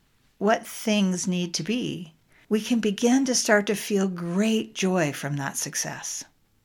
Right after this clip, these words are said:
We may also have the opportunity to see behind the curtain, to step behind the door,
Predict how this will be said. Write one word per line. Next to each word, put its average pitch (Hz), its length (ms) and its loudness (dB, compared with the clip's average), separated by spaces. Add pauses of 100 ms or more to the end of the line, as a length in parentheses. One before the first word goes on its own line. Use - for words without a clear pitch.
(200)
We 190 100 4
may 269 320 4
also 262 540 4
have 147 200 -2
the 151 140 0
opportunity 151 800 -2 (260)
to - 100 0
see 247 440 2
behind 208 480 4
the 175 60 -2
curtain, 160 560 -4 (420)
to - 120 0
step - 500 4
behind 214 460 4
the 175 60 2
door, 170 540 0